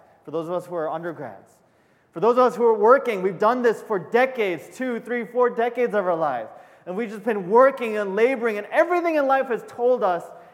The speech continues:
that you need to do a certain amount in order to get a certain amount. But that is precisely the human paradigm that is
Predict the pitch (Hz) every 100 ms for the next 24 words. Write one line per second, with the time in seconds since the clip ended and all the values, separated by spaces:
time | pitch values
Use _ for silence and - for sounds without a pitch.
0 | _ _ 170 160 226 254 233 175 185 226
1 | 220 220 185 165 160 156 156 165 165 165
2 | 117 151 135 - 127 107 104 90 _ _
3 | _ _ _ _ _ _ _ _ _ _
4 | _ _ _ _ _ _ _ _ _ _
5 | _ _ _ _ _ _ _ _ _ _
6 | _ _ - 143 151 185 214 - - -
7 | 180 - - 196 202 - 156 139 135 -
8 | _ _ _ _ 127 127 - 190 190 185
9 | - 165 170 160 139 113 110 _ _ _
10 | _ _ _ - 151 143